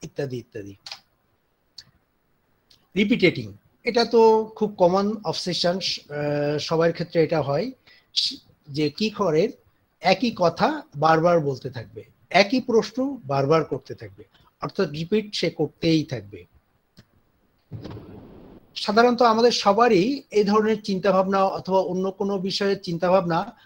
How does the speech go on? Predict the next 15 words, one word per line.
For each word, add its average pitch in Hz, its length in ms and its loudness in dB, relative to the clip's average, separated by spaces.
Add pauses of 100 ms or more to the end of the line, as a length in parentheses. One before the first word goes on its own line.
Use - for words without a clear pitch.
(240)
অনাকাঙ্ক্ষিতভাবে 214 920 0
মাথায় 208 760 -2 (160)
এসে 185 260 -2
থাকে, 139 440 -8 (760)
যেটা 190 220 4
অস্বস্তি 214 520 -2
তৈরি 180 300 2
করে 135 240 -4
না। 104 180 -18 (340)
কোনো 277 140 2
একটা 277 160 2
চিন্তা 247 260 0
আমাদের 220 220 2
মধ্যে 214 220 2
ঢুকে, 190 520 0